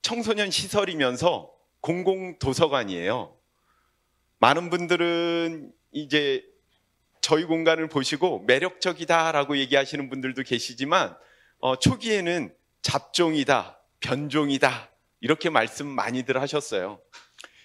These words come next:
그런데 저는 잡종과 변종이 판치는 <laughs> 세상이 온 것 같거든요. 주눅들지만 않으면 어디서든 표준을 만들어낼 수 있는 세상이 된 것 같아요.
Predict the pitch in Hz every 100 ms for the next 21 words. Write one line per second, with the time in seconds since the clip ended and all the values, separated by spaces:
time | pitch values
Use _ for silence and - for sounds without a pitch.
0 | _ 160 180 185 165 160 180 131 - _
1 | _ - - - 196 180 180 170 156 143
2 | 156 160 160 156 156 127 - _ _ -
3 | 233 - 226 202 - 196 - 170 143 120
4 | 123 120 98 - 101 92 117 320 - _
5 | _ _ _ _ - 208 220 - 202 165
6 | 175 175 156 127 135 190 127 - _ _
7 | - - - 208 208 196 185 - 269 254
8 | 247 240 180 143 147 147 143 135 123 -
9 | 127 123 123 123 117 _ _ _ 165 160
10 | 143 127 113 101 101 - 71 -